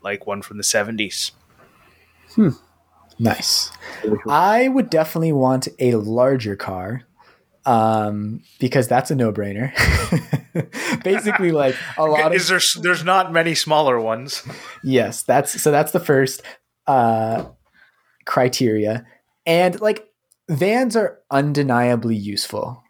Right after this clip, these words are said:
Speaker 3: Um, it would, it's probably, like, the most useful car I could get. Actually, mini-, if not minivans, 'cause then you can also carry around people.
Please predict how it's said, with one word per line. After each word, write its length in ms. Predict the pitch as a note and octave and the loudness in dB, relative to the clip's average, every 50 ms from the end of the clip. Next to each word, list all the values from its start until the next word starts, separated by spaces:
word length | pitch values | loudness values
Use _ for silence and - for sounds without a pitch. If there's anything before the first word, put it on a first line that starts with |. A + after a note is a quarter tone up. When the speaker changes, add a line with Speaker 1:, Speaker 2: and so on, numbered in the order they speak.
| _ _ _ _ _ | _ _ _ _ _
Speaker 3:
Um, 560 | - A2+ G#2+ G#2+ G#2 G#2 G2+ G#2+ A2 A#2+ B2 - _ _ _ _ | -2 0 0 0 0 -2 -4 -4 -6 -8 -10 -14 _ _ _ _
it 100 | D3+ D3 | 0 0
would, 220 | D3+ D#3 D3 D3+ - _ | 2 2 0 -2 -4 _
it's 160 | - D#3 - | -4 -4 -4
probably, 580 | - - - F3+ E3 D#3+ F3 F3 E3+ E3+ E3+ E3 | -6 -4 0 0 2 2 0 0 0 0 2 2
like, 440 | D3 B2+ A2+ G#2+ G#2+ G#2+ - - - _ _ _ _ _ _ _ _ | 2 2 2 2 -2 -6 -10 -16 -20 _ _ _ _ _ _ _ _
the 80 | - C3 | -2 0
most 360 | C3+ C3 C3 C#3 C3+ - - | 2 2 0 0 0 -2 -2
useful 320 | B2+ B2 A#2 - - B2 | 0 0 0 0 -2 -2
car 320 | A#2 - B2+ A2 G#2+ G#2+ G2+ | -2 0 0 0 0 0 0
I 120 | G2+ G#2+ G2+ | -2 -4 -6
could 200 | - - G2 G2 | -6 -8 -8 -6
get. 220 | B2+ - - - - | -6 -6 -6 -4 -2
Actually, 360 | D3 G#3 A3+ - F3 C#3 A#2 | -2 -2 0 0 2 2 2
mini-, 520 | A2 A2+ A#2+ C3+ E3+ G3 A3+ A#3 - - - - | 0 0 0 2 2 2 0 -2 -6 -12 -2 0
if 180 | F#3+ F#3+ - | 0 0 2
not 200 | B3 A3+ A3 A#2+ | 0 0 0 0
minivans, 640 | A#2 A2+ A#2 B2+ D3 D3 A#2+ A2+ G#2+ G2+ G2+ G#2 - | 0 0 2 2 2 2 0 0 -2 -2 -4 -6 -6
'cause 140 | - A#2+ A#2 | -4 -2 -2
then 100 | - C3+ D3 | 0 -2 0
you 60 | C#3+ | 0
can 120 | - C#3 | 0 0
also 280 | A2+ A2+ A#2 - B2 A2+ | 2 0 0 0 -2 -2
carry 300 | - - A#2 A2+ A2 A2 | -2 -2 0 0 2 2
around 260 | G#2+ G#2 G2+ G2+ - | 0 0 -2 -6 -10
people. 480 | - - C3+ B2 C3 G#2+ - - A#2+ | -10 -8 -8 -6 -6 -8 -10 -10 -12